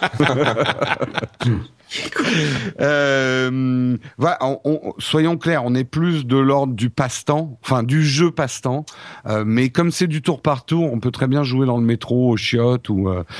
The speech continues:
entre deux rendez-vous en attendant un bus. Euh,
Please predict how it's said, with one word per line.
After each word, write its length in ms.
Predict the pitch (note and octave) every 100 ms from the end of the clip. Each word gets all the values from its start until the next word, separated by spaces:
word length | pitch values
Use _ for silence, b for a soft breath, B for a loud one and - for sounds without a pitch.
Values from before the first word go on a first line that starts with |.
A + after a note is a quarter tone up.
| B -
entre 300 | G#2+ - A#2+
deux 120 | A#2+
rendez-vous 580 | A2+ A#2+ A#2+ A2+ A#2+ B2+
en 120 | A#2
attendant 400 | G2+ A#2 A2+ A#2
un 100 | A2
bus. 400 | G#2 B2 C3+ -
Euh, 300 | G#2 G2 F#2